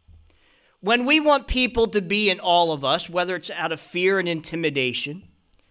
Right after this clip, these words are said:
when we want them to be afraid of us, where does that truly come from?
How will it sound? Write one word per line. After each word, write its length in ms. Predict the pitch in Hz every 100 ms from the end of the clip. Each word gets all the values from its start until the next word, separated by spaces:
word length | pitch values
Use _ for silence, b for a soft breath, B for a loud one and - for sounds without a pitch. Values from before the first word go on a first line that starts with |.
| -
when 220 | 196 233
we 140 | 269
want 280 | 269 277 214
them 200 | 247 240
to 80 | 220
be 220 | 185 214
afraid 440 | 202 - 202 202
of 160 | 165 120
us, 520 | 107 87 - - - _ _ - _ _ _ _ _ _ _ _ _
where 240 | - 190 285
does 200 | 285 226
that 200 | 233 226
truly 380 | - 220 202 196
come 260 | - 180
from? 380 | 160 - 101 92